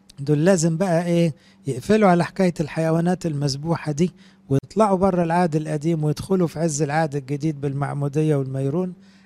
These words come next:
عشان يقتربوا من مذبحنا. يكمل ويقول: "والموقد أربع أذرع، ومن الموقد إلى فوق أربع قرون". لو تذكروا المذبح القديم كان دايمًا له قرون المذبح كده، يعني حتة كده معوجة كده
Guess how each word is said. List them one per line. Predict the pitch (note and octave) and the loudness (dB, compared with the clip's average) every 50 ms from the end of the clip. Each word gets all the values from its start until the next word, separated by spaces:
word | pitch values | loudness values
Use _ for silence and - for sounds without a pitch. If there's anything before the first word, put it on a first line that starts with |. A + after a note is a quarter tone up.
| _ _ - | _ _ -6
عشان | D3 - - F3+ E3+ D#3+ D#3+ | -4 -2 0 0 0 0 0
يقتربوا | D3+ C#3+ - - - - E3 D#3 D3+ D3+ D3 B2+ C3+ C#3+ C#3 | -2 -4 -6 -8 -10 -6 -2 -2 -2 -2 -2 -4 -4 -4 -4
من | C#3+ D3 C#3+ C#3+ D3+ | -4 -4 -4 -4 -2
مذبحنا. | D#3 C#3+ C#3 D#3 G3+ A3 - - - - - - _ _ _ _ _ _ _ _ _ _ _ _ _ _ _ _ _ _ _ _ - - - - - _ _ - - _ _ _ _ _ _ _ _ _ _ _ _ _ - - _ _ - | -4 -4 -2 -2 -2 -2 -2 -4 -10 -20 -20 -20 _ _ _ _ _ _ _ _ _ _ _ _ _ _ _ _ _ _ _ _ -20 -20 -20 -20 -20 _ _ -20 -20 _ _ _ _ _ _ _ _ _ _ _ _ _ -20 -20 _ _ -4
يكمل | E3 D#3+ - G#3+ A#3 A#3 A#3 A3+ G#3+ G3 | -4 0 2 2 2 2 4 4 4 4
ويقول: | F#3 F3+ F3+ G3+ G#3 G#3+ G3+ | 4 4 4 6 4 6 6
"والموقد | G3 F#3+ F3+ F3+ F#3 G#3 B3 C4 B3 - - G#3+ G3+ F3+ D#3 - - - _ _ _ _ _ _ _ _ _ - - - - | 6 6 6 6 4 4 2 2 0 0 0 0 0 0 -2 -6 -12 -16 _ _ _ _ _ _ _ _ _ -20 -4 2 4
أربع | E3+ G3+ G3+ F#3 G3 F3 E3 E3+ G3+ | 4 4 4 4 4 4 4 4 2
أذرع، | G3 E3+ F#3 F#3 F#3+ F3 D#3+ | 2 2 2 2 2 2 2
ومن | E3 D#3 D#3 D#3+ D#3+ | 2 2 2 2 0
الموقد | D#3+ D#3 D#3+ F3+ G3 F#3 - F3 E3 D3+ | 0 2 2 2 0 0 0 -4 -4 -2
إلى | D3 D#3 D3+ D3+ | 0 0 0 0
فوق | - - F#3 F3+ - - | 0 0 -2 -2 0 2
أربع | F3+ F3+ F3 D3+ D#3 C#3+ C3 | 0 0 2 0 0 0 -2
قرون". | - - D#3 D3+ C#3 C3 B2+ C#3+ | -2 -2 0 2 2 2 2 2
لو | F3 G#3 G3+ | 2 0 2
تذكروا | - G3 F3+ - - - - A3 A3 G#3+ G#3+ F#3+ E3 | 2 2 2 2 2 2 4 6 8 8 8 6 6
المذبح | D3+ D3 E3+ F#3+ F#3+ D#3 D#3 D#3+ C#3+ - D#3 | 4 4 4 4 4 4 4 2 2 4 2
القديم | C#3+ D3+ D3+ D#3 C#3 E3 F#3+ F3+ | 2 2 2 2 4 4 4 4
كان | - - E3 D3+ D3 | 4 4 4 4 6
دايمًا | C#3+ F3 F3+ E3+ D#3+ D#3 D3+ | 6 6 6 6 4 4 2
له | D3 C#3+ D3+ E3 D#3 - - | 4 6 6 6 6 4 4
قرون | D#3 D3 C#3+ E3 F3 E3+ D3+ C#3 | 4 6 8 8 8 8 8 6
المذبح | C3 B2+ A#2+ B2+ C3 A#2+ A2 A2+ G#2+ A2 - - | 4 4 6 6 4 4 4 0 -4 -6 -6 -6
كده، | - - C#3+ A#2 C3 | -6 -6 -4 -2 0
يعني | C3 C3+ C3 C#3 C#3+ C#3+ | 0 0 0 0 -2 -2
حتة | - - F#3 F#3 - - D#3 C#3 | 2 2 2 2 2 2 0 2
كده | - E3+ E3 D3 D3 C#3 | 2 2 2 2 2 0
معوجة | C3+ B2+ A#2+ C3+ D3+ E3+ F#3 E3 D3+ C#3+ | 0 -2 -2 2 4 4 4 6 6 6
كده | - - F3+ F3 F3+ F3+ D#3 | 6 4 4 4 4 4 4